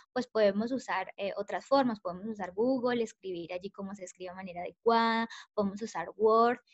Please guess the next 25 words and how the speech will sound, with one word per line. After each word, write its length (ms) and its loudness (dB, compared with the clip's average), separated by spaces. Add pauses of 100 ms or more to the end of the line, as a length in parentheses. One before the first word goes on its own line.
(120)
y 260 -2
que 120 -6
ahí 180 0
nos 160 -2
rectifique 560 -6
si 80 -4
está 240 -6
bien 160 -10
escrito. 800 -2 (280)
Eh, 140 -2
siempre 440 4
la 120 4
facilidad 480 -2
de 80 -2
lectura, 580 0
lo 120 -2
que 100 -10
les 220 -4
digo, 420 -2
que 140 -4
sea 140 -8
con 160 0
emoticones, 880 0
en 140 -2
negrilla, 720 -2